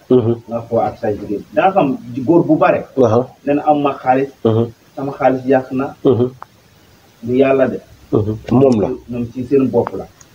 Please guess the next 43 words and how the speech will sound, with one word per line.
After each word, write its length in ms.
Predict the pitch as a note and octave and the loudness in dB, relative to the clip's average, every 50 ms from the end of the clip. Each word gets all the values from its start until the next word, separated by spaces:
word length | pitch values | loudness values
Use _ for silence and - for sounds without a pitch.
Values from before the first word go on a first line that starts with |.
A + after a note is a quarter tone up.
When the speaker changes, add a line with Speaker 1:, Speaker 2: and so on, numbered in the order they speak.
| - - | -2 0
Speaker 1:
Allahu 260 | G2 F#2 E2+ - - | 2 2 0 -2 -4
akbar. 280 | - - G2+ F2 E2 - | -6 -4 -2 0 -2 -2
Speaker 2:
Parce 140 | - B2 - | -4 -6 -6
que 60 | B2 | -4
yàlla 320 | A2+ A2+ B2+ C3+ C#3 C3 B2+ | 0 2 4 4 4 4 2
nee 160 | C3 C3 A#2+ | 2 0 -2
na. 100 | A2+ - - - _ _ | -2 -6 -8 -14 _ _
Speaker 1:
Mhm. 320 | - - G#2 F#2 F#2+ F2+ E2 - - | -2 -2 0 0 0 -2 -4 -4 -6
Speaker 2:
Soo 140 | C3 C3 | -6 -4
tax 220 | B2+ - B2+ B2+ - G#2 G2 F#2+ G2 - | -2 -2 -4 -4 -4 -8 -16 -10 -4 -2
doom 200 | C#3 B2 A#2+ A2+ G2 | 0 0 0 -2 0
jàmbur. 360 | - A2+ G#2 G2+ G2+ F#2+ - - - | 0 0 0 0 -2 -8 -10 -4 -2
Speaker 1:
Mhm. 260 | A2 G2+ F#2+ F#2+ E2+ - _ _ - C#3 | 0 0 0 -2 -8 -10 _ _ -4 -2
Speaker 2:
Indi 240 | C#3 C3+ C3 C3+ - | 0 0 0 0 -2
ko 140 | - C3 - | -2 -6 -6
sa 180 | - C#3+ B2+ | -4 -6 -6
kër. 280 | - - - B2 G#2+ - - _ - | -6 -6 -8 -8 -8 -8 -8 _ -2
Speaker 1:
Mhm. 260 | A2 A2+ G#2 G2+ F#2+ E2+ - - - - - - - _ _ - | -2 0 0 -2 -6 -8 -10 -16 -20 -20 -20 -20 -20 _ _ -14
Speaker 2:
Et 60 | - | -4
puis 280 | - D3+ C#3+ B2+ - | 0 0 2 2 2
encore. 420 | C3+ C3 B2+ - C3 A#2+ G#2+ - - - _ - | 0 0 0 0 -2 -2 -2 -2 -6 -12 _ -4
Speaker 1:
Mhm. 220 | B2 A#2 G2+ G#2 G2 | -2 -2 0 2 2
Speaker 2:
Doo 100 | C3+ C3 | 0 0
ko 220 | - D3 C3+ C3 | 0 -2 -2 -2
respecté. 600 | B2 B2 A#2+ A#2 - B2 A#2 - - A2+ A#2 C3 - _ _ - | -2 -4 -4 -4 -4 -4 -4 -4 -4 -8 -12 -12 -14 _ _ -2
Speaker 1:
Mhm. 220 | A#2 G#2 G#2+ A#2+ C3 - - | -2 0 0 -2 -6 -8 -12
Speaker 2:
Doo 180 | - A2 B2+ B2+ | -8 -6 -6 -4
ko 160 | - - B2+ | -4 -4 -4
jox 160 | A#2 C3+ B2+ - - - | -4 -4 -6 -6 -6 -4
xaalis. 300 | B2+ A#2+ A#2+ B2 C3+ - - _ - | 0 0 0 0 -2 -6 -8 _ -2
Speaker 1:
Mhm. 220 | G#2 G2 G2+ G#2+ - - | -2 -2 -2 -4 -10 -10
Speaker 2:
Doo 120 | G#2+ A#2+ A#2+ | -8 -8 -6
ko 140 | A#2 B2+ A#2 | -4 -4 -4
def 160 | A2+ A#2+ A2 G#2 | -4 -4 -4 -2
dara. 320 | G2+ A2+ A2 A#2 A#2 - - - | 0 0 0 0 -2 -2 -2 0
Speaker 1:
Mhm. 260 | A2 G#2+ G2+ G#2 G#2 - | 0 0 0 -2 -6 -4
Speaker 2:
Yàlla 260 | B2 B2 B2 B2 A#2+ | -2 0 0 0 0
nee 140 | A#2+ A#2+ A#2+ | -2 -2 -2
na 120 | A#2 A#2 | -2 -2
man 340 | A#2 A#2 A#2 A#2 A2+ A2+ A2 | -2 0 0 0 0 0 0
maa 180 | A2 A#2 A#2+ | 0 0 0
la 120 | A2+ A2+ G#2+ | 0 0 -2
dund. 300 | G2 G2 G#2 G2+ G2 | -4 -6 -8 -10 -10